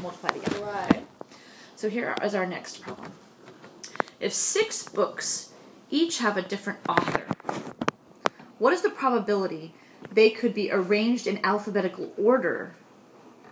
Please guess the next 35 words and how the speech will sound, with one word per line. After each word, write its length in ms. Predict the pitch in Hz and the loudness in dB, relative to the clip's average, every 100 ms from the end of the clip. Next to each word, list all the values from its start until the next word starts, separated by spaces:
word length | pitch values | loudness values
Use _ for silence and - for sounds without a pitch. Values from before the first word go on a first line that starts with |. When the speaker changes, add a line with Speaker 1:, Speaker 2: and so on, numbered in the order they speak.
| - - | -10 -8
Speaker 1:
if 160 | 190 | -2
no 220 | 208 214 285 | 4 6 6
attention 420 | - 247 233 214 | 4 -2 0 -2
is 160 | 202 | -4
paid 260 | - 202 185 | -2 0 0
to 60 | 180 | -2
the 120 | - | 0
author's 360 | 170 170 170 180 | 0 -2 -8 -10
name? 420 | 175 165 131 - - - - - - - - - - - - - - - - - - - - - - - - - | -10 -10 -12 -16 -20 -20 -20 -20 -20 -20 -20 -20 -20 -20 -20 -20 -20 -20 -20 -8 -8 -8 -16 -6 -6 -6 -8 2
Okay, 380 | 208 - 220 185 | 2 2 -4 -4
so 200 | 214 185 190 190 - - - - | -4 -4 -8 -18 -20 -20 -20 -2
what 160 | 233 | 0
it 80 | 311 | 2
means 340 | 320 320 285 196 | 0 2 0 0
by, 300 | 190 160 156 202 | -2 -2 -2 -2
here 160 | 196 180 | 2 2
we 140 | 202 | 2
ha-, 200 | 202 233 - 190 | -2 -8 -10 -6
the 100 | 190 | -6
question 520 | - 285 285 240 214 | -4 -4 -4 -2 0
was, 680 | 185 165 170 185 - - - - - - - | 0 0 0 0 -4 -14 -18 -20 -20 -20 -6
um, 1040 | - 196 185 170 180 180 214 220 226 240 262 311 320 330 339 339 - - - - - - - - | 2 4 4 0 -6 -8 -8 -8 -8 -8 -10 -14 -14 -14 -16 -18 -20 -20 -16 -16 -18 -20 -20 0
what 100 | 226 285 | 4 6
is 60 | |
the 60 | 349 | 4
probability 540 | 294 302 240 247 233 | 2 2 4 8 8
they 120 | 214 214 | 8 8
will 140 | 202 | 6
be 180 | 202 185 | 2 2
arranged 440 | 196 208 247 262 | 2 4 2 0
in 80 | 208 | 0
alphabetical 520 | - 233 277 262 - | 2 2 4 2 2
order 360 | - 196 180 - | 0 0 -2 0
if 220 | 196 - | -2 0
no 340 | 202 151 262 | 0 2 0